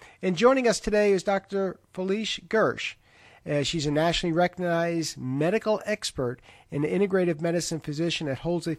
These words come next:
fellowship at the University of Arizona School of Medicine. And she's the founder of the Integrative Medicine Group of Irvine. We're so excited to have her w-, join us, and she's in a, uh,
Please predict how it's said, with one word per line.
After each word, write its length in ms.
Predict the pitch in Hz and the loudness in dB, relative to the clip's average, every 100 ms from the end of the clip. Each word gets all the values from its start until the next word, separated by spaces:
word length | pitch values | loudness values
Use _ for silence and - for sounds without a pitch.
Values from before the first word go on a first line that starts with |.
| - | -4
fellowship 680 | 226 247 214 - 127 127 - _ _ _ - | 0 0 0 -6 -8 -10 -12 _ _ _ -10
at 140 | 151 | -4
the 100 | 165 | -2
University 840 | 160 180 226 254 226 214 - 196 | -2 0 0 2 2 0 -2 0
of 80 | 180 | 0
Arizona 560 | - 180 185 160 180 170 | 2 2 2 0 0 -2
School 340 | - 180 170 | -4 -2 0
of 100 | 160 | 0
Medicine. 480 | 156 170 151 117 110 - - - _ | 0 -2 -2 -6 -10 -18 -20 -20 _
And 140 | 139 | -6
she's 200 | 156 190 | -2 -2
the 100 | 190 | -2
founder 640 | - 185 185 208 180 165 | -4 -2 0 0 2 2
of 80 | 170 | 2
the 160 | 147 156 | 0 -2
Integrative 540 | 190 190 190 170 135 | -4 -2 0 0 -2
Medicine 460 | 156 190 185 - 147 | -2 0 -2 -4 -4
Group 340 | 135 135 139 _ _ | -2 -2 -4 _ _
of 180 | - 131 | -8 0
Irvine. 400 | 160 165 147 123 | 2 4 2 0
We're 60 | 127 | -2
so 200 | - 170 | -2 0
excited 460 | 139 - 160 147 | 0 0 0 0
to 80 | 135 | -2
have 360 | 117 - 156 143 | -6 -4 -4 -4
her 120 | 139 - _ - | -8 -10 _ -12
w-, 220 | 151 143 | -6 -4
join 320 | 127 151 151 | 0 2 2
us, 160 | 156 - | -2 -4
and 120 | 123 | -6
she's 240 | 156 147 | -4 -4
in 120 | 143 | -2
a, 240 | 139 131 120 - - - - | 0 -2 -4 -12 -20 -20 -10
uh, 300 | 147 143 139 | -4 -2 -2